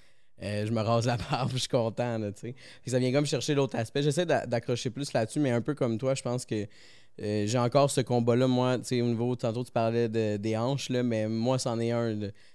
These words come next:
sais, au quotidien, quand je me regarde, je vois pas d'hanches vraiment, fait que je suis correct. Mais quand quelqu'un me le dit,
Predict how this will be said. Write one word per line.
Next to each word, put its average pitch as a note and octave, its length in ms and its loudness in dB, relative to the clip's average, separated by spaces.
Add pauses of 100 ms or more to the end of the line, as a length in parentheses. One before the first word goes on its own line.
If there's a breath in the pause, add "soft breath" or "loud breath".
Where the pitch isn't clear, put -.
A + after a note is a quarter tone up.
(140 soft breath)
sais, C#3 320 0
au B2+ 140 0
quotidien, D3+ 500 2
quand D3+ 160 2
je C3 80 0
me C3 60 2
regarde, C3+ 360 2
je B2+ 80 -6
vois A#2 260 0
pas B2+ 120 2
d'hanches B2 260 2
vraiment, A#2 380 0
fait A#2 140 -6
que - 40 -14
je - 80 -6
suis - 40 -14
correct. A2+ 380 0 (380 soft breath)
Mais A2+ 140 -2
quand D3 160 4
quelqu'un D#3+ 400 4
me C#3+ 140 6
le A#2+ 120 4
dit, B2+ 420 -4